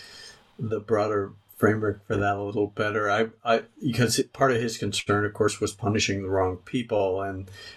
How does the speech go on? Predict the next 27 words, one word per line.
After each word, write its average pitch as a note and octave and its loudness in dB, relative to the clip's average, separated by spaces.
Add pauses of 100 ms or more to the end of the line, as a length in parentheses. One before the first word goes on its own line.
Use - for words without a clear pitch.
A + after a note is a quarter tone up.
(200)
and G2+ 0
that, F#2+ 0
um, F#2 0 (500)
informers C3 0
versus G#2+ -2
regular G2+ 0 (220)
collaborators, G2 0
and, G2 0 (100)
and C#3 2
also D3+ 0
the D3+ 0
problem, A#2+ 0 (440)
uh, A2+ 2
where A#2+ 0
he A#2 0
pointed A2+ 0
out G#2+ 0
that, G#2 0 (540)
uh, A2+ 4
you A2+ -6
had A#2 0
this A2 2 (220)
problem A#2 -2
of G#2 -4
punishing A#2+ 0
top A2 0
officials G#2+ 0